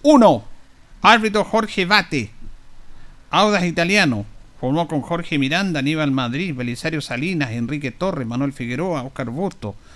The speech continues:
Dante Guiducci, Salomón Mele-, Medellín, Julio Miranda, Gino Jacopini y José Arias. Morning Star formó con Jorge Olate, Erasmo Fuentes, Guillermo Cabrini,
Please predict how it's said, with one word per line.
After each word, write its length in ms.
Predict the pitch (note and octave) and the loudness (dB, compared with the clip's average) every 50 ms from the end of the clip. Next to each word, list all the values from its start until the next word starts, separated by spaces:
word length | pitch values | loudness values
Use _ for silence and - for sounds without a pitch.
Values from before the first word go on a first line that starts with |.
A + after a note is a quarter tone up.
| - - - | -20 -16 -8
Dante 340 | - D3+ E3 E3+ D3+ E3 C#3 | -4 -2 -2 -2 -2 -2 -2
Guiducci, 520 | C3 B2+ B2+ F3 G3+ - - - A2 F#2 | -2 0 0 -2 -2 -4 -6 -6 -8 -8
Salomón 540 | - - C3 B2 C3 C3+ D#3 F3 F3+ F3 - - | -6 -6 -6 -4 -2 -2 -2 -2 -2 -4 -2 -2
Mele-, 360 | C3+ C3+ C3+ C3+ C#3 C#3+ - - | -2 0 0 0 -4 -6 -6 -6
Medellín, 540 | - A#2+ B2 A#2+ B2 B2+ D#3+ G#3+ F#3+ C#3 - - - - - - | -4 -4 -2 -2 -4 -4 -2 0 0 0 -2 -6 -12 -20 -20 -20
Julio 280 | - - G#3+ A3 G#3+ G#3 | -8 -4 -2 0 0 0
Miranda, 600 | F#3 E3+ D3+ F3+ G3 F#3+ E3 C#3+ B2+ A2+ G#2 G#2 G#2+ - - - - - - - | 0 0 0 0 0 0 -2 -2 -2 -4 -6 -6 -10 -14 -20 -20 -20 -18 -8 -4
Gino 380 | A2+ A#2+ D3 G3+ A#3 A3 G#3+ F#3+ | -4 0 2 4 4 4 4 4
Jacopini 800 | E3 D#3+ C#3 - C3+ A#2+ - A#3+ B3 B3 A#3 A3+ A#3 A#3 A3 - - | 2 0 0 0 -2 -4 0 2 2 4 4 4 4 2 0 -2 -4
y 100 | - C3 | -6 -6
José 360 | - - C3+ - - F#3+ F3+ | -4 -4 -8 -4 -4 -2 0
Arias. 520 | D#3+ C3 G#2+ F#2+ F#2+ E2+ - - - - - - - - - - - - - - - - | 0 0 -2 -4 -8 -8 -8 -8 -8 -10 -10 -16 -20 -20 -20 -20 -20 -20 -20 -20 -20 -10
Morning 300 | - B2+ F3 G3 G3 F3+ | -4 -2 0 2 2 2
Star 420 | D#3+ C#3 - - A#3 B3+ C4 C4+ C#4+ - - - - - - - - | 0 0 -2 0 0 0 0 0 -6 -12 -18 -20 -20 -20 -20 -20 -8
formó 400 | - C3+ C3 B2+ C3 D3+ F3+ F3+ | -4 -4 -2 0 0 0 0 0
con 160 | - C#3+ B2 | -2 -6 -6
Jorge 300 | - D#3+ D3 C3+ - C#3 | -4 -4 -6 -4 -4 -4
Olate, 400 | C#3+ E3 G3+ G#3+ A#3 B3 B3+ C4+ - - - - - - | 0 0 0 0 0 -2 -4 -4 -6 -12 -20 -20 -20 -16
Erasmo 400 | - - B2+ D3+ D3+ C#3+ C3+ B2+ | -8 -4 -2 0 0 0 0 -2
Fuentes, 480 | - - F#3+ A3 A3 G#3 G#3 - G#3 G3+ - - - - - - - - - - - | -4 -4 -2 -2 -2 -2 -4 -6 -10 -10 -10 -16 -20 -20 -20 -20 -20 -20 -18 -14 -6
Guillermo 600 | B2 C#3 C#3+ C#3+ E3 F#3 G3 F3 F3 E3+ D#3+ C3 | 0 0 2 4 4 2 2 2 0 -2 -2 -2
Cabrini, 640 | - B2+ A#2+ A#2+ E3 F#3+ A3+ A3 G#3 G3+ F#3 F3+ | -2 -4 -4 -2 -2 0 0 0 0 0 -2 -4